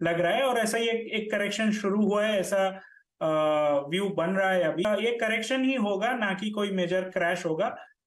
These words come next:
Uh, so one has to, if you have a three to five years perspective, तो निवेश करने का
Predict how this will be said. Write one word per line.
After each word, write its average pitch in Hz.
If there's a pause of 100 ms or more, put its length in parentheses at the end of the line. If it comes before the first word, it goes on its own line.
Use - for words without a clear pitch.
Uh, 180
so 190 (160)
one 190
has 214
to, 247
if 202
you 220
have 220
a 220 (360)
three 190
to 226
five 202
years 214 (100)
perspective, 214 (160)
तो 233 (340)
निवेश 202
करने 208
का 233